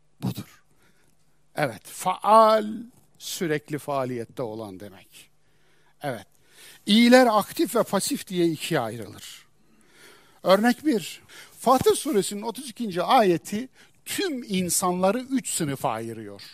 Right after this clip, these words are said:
Ama ben iyiler ikiye ayrılır dedim değil mi? Ama Fatır Suresinin i-, otuz ikinci ayeti önce insanları iyiler ve kötüler diye ikiye ayırıyor. Ama iyileri ikiye ayırıyor. Dikkatinizi çekerim.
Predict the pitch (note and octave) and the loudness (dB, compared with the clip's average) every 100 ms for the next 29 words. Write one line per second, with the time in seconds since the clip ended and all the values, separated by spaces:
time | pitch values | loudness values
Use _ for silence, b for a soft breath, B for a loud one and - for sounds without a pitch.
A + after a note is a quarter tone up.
0 | _ _ b b C#3+ D3+ E3 G3 - b | _ _ b b -4 -2 -2 -4 -8 b
1 | F3+ F3 G3 G#3 G#3 - B3 G#3 F3+ D#3 | -4 2 4 4 2 2 4 6 4 2
2 | C3+ C#3+ D#3 D#3+ G#3 A4 F4 A2+ B B | 0 -2 -4 -4 -4 -4 -8 -10 B B
3 | B - C#3 C#3 D#3 C#3+ A3+ - B3+ - | B -8 -6 -4 -4 -4 -8 -8 -8 -6
4 | G3 E3 - - E3 - - D3+ - F#3 | -8 -8 -10 -12 -12 -12 -12 -12 -10 -10
5 | A3+ E4+ F4 F4+ - G#3 A#3 D4+ C4+ F3 | -4 0 0 0 -4 -6 2 4 4 0
6 | E3+ G3+ F4+ b b - A3+ A#3+ A#3 A3 | 4 4 4 b b 0 2 4 2 0
7 | G#3 G#3 A3+ D4 A#3+ G#3+ A3 A#3+ F3+ D#3+ | 2 4 4 2 0 2 6 6 6 0
8 | - E3+ G#3 G3 D3 B2 B2 C3 - - | -2 -8 0 2 2 -2 -8 -8 -8 -8
9 | A2 G2 F#2 F#2 F#2+ _ B B B - | -8 -10 -16 -18 -20 _ B B B 2
10 | A3 D4+ B3+ - A3 G3+ A3+ A#3 A#3 A3+ | 4 6 2 2 0 2 4 8 8 8
11 | E4 E4 F#3 D3 - C3+ A2+ F#2 E2+ E2+ | 6 6 0 -10 -8 -10 -12 -14 -18 -18
12 | E2 F2 E2+ - _ _ D#3+ - F3+ F3+ | -20 -20 -20 -20 _ _ -8 -6 -6 -4
13 | F3 A#3 D#3+ B2+ A#2 G#2+ | -6 -8 -10 -8 -10 -12